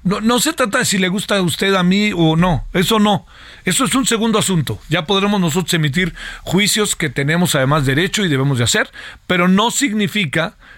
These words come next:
que estemos en este momento nosotros bajo una dinámica en donde el presidente esté violando la ley o algo parecido. No la está violando, que quede claro. El presidente tiene atribuciones y una de esas atribuciones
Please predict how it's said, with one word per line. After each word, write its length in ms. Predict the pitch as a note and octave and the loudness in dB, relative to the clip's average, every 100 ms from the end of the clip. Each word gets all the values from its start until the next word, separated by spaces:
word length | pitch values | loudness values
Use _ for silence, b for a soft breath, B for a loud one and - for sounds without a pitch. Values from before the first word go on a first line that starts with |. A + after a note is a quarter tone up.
| B - | B -2
que 80 | |
estemos 560 | E3 - G3 F#3+ F#3 - | -2 -2 -2 -2 -2 -2
en 100 | D3+ | -2
este 220 | D#3 - | -2 -2
momento 400 | E3+ D#3+ D#3 E3 | -2 0 -2 -2
nosotros 580 | D#3+ - D#3 C3+ D3+ - B B B | 0 0 0 0 -2 -4 B B B
bajo 480 | C3+ D3+ - D3+ D3+ | 0 0 0 0 2
una 500 | D#3+ E3+ F3+ F3 F3 | 2 2 2 0 0
dinámica 560 | E3+ F#3 F#3 F3+ E3 | 2 2 2 0 0
en 140 | E3 C#3+ | 0 0
donde 360 | D#3 D#3+ E3 - B B | 2 2 0 -2 B B
el 120 | C#3 | -2
presidente 380 | B2 C#3 E3+ C#3+ | 0 0 -2 -2
esté 200 | - E3 | -2 0
violando 320 | D3+ C#3+ D#3+ | 2 2 2
la 140 | C#3+ C3 | 2 2
ley 240 | D#3 E3+ | 2 2
o 60 | D3+ | 2
algo 160 | C3 | 0
parecido. 320 | A#2+ A2 B2 | -2 0 2
No 240 | C#3 E3+ G3+ | 4 4 4
la 160 | A3 | 2
está 320 | G3+ - F3 E3 | 0 -2 -4 0
violando, 540 | F3 D#3 C#3 C#3 A#2 - | 0 0 -2 -6 -8 -12
que 160 | - A#2 | -10 -6
quede 240 | D3 D#3+ | -2 -2
claro. 320 | D3 C3 A2 - B B B B B | -2 -4 -4 -10 B B B B B
El 180 | D#3 C#3 | -2 0
presidente 420 | D#3 D#3 F#3 G#3 | 0 0 0 -2
tiene 320 | D3 G3 F#3+ | -2 0 0
atribuciones 880 | E3 E3+ D#3 D#3 F#3 G3+ G#3+ A3 D#3 | 0 0 2 2 2 2 2 0 0
y 100 | E3+ | 0
una 160 | E3+ E3+ | 2 2
de 80 | |
esas 160 | D3+ D3+ | 0 0
atribuciones 580 | C3 C#3 B2+ F3+ F#3+ | 0 2 2 2 2